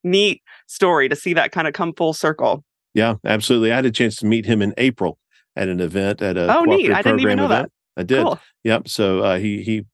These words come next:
Speaker 2: was there with Doctor Chitwood, actually, and,
Speaker 1: Mm-hmm.
Speaker 2: uh, stood up and spoke just a little bit and shared exactly what, what you'd shared. And it was very inspiring to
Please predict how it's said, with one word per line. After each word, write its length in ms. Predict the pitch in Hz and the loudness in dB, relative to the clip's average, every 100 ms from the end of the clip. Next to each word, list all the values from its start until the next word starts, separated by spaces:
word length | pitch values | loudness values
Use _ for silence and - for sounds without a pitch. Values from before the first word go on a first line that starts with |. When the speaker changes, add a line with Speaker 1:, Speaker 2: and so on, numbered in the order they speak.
| _ | _
Speaker 2:
was 140 | 98 | -2
there 180 | 110 104 | 2 4
with 100 | 95 | 4
Doctor 260 | 101 101 95 | 2 0 -2
Chitwood, 520 | - - 98 87 90 _ | 0 2 2 0 -4 _
actually, 440 | 95 95 - 135 156 _ - _ | -4 -4 -2 -2 -2 _ -20 _
and, 220 | - 92 | 2 2
Speaker 1:
Mm-hmm. 100 | 101 | 4
Speaker 2:
uh, 100 | 92 87 | 2 0
stood 240 | - 95 | 2 2
up 180 | 92 - | 2 0
and 120 | 87 | -4
spoke 380 | - 101 107 117 | 0 2 2 0
just 240 | - - | -4 -2
a 40 | 107 | 0
little 100 | 101 | 2
bit 160 | 107 147 | 2 0
and 120 | 170 | -2
shared 320 | - 101 101 | 2 2 2
exactly 420 | 92 95 95 - | 2 0 0 0
what, 220 | 95 107 | 0 0
what 180 | 104 - | -2 -2
you'd 200 | 104 104 | -4 -6
shared. 300 | - 101 104 | 0 2 2
And 120 | 101 | 0
it 60 | 98 | -2
was 100 | 92 | -2
very 280 | 101 101 95 | 2 4 2
inspiring 500 | 90 - 92 92 85 | 0 0 2 2 0
to 160 | 80 | -4